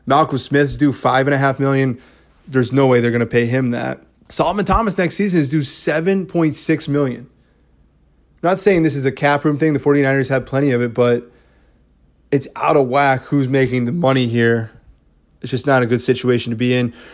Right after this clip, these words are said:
Richard Sherman is the, is the piece here that you wonder about.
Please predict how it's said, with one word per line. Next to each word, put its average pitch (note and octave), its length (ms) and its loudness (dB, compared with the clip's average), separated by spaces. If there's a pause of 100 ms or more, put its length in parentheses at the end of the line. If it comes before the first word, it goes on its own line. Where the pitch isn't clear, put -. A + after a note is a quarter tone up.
(240)
Richard F#3+ 320 4
Sherman F3 360 4
is B2 140 0
the, C3+ 180 -2
is B2+ 220 -2
the B2 300 2
piece C3 340 -4
here A#2+ 160 2
that A#2+ 180 -2
you B2 60 -2
wonder A#2 240 0
about. A#2+ 460 -6